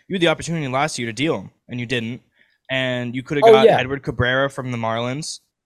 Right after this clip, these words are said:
Speaker 1: a great starting pitching young guy, and, and you just let him go in the offseason with no intention of bringing him back. They even said that they didn't have an intention of bringing him back. So just, you pick a side. Like, he's a veteran leader, one of the most influential one-year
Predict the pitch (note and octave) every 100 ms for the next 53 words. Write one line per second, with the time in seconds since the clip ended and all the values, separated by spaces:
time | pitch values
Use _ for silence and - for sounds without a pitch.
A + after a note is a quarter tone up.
0 | - A#2+ A#2+ B2+ - - C3 B2 B2 B2
1 | B2 A#2+ A2+ A2 A#2+ A#2+ A2 G#2+ C3+ _
2 | _ _ _ D#3+ D#3 - F3 F3+ F#3 G3+
3 | E3+ F#3 E3+ E3 E3 C#3+ D#3 - D#3 C#3+
4 | C3+ C#3+ C#3 D#3 D#3+ C#3 F#3+ G3 E3 A#2
5 | A#2 A2 G#2 A2 A2 C#3 D#3 C#3+ - F3
6 | C#3+ B2 B2 A#2+ A#2 B2 A#2 A2 B2 A2+
7 | A#2 G#2+ - _ _ - G#2+ B2 A#2 A2+
8 | G#2+ G2+ G2 G2 _ _ - F#3 D3 D#3
9 | E3+ - - E3+ - A#3+ C4+ F3 - F#3+
10 | F3+ A#2 B2+ - F#3+ D3+ B2+ F#3+ - D3+
11 | A#2+ C#3+ F3+ G#3+ A3 _ - E3 F3+ D#3+
12 | F3+ F3+ - G#3 G#3 D#3+ D3+ F#3+ E3+ B2+
13 | A2+ C#3+ D3 C#3+ C3+ B2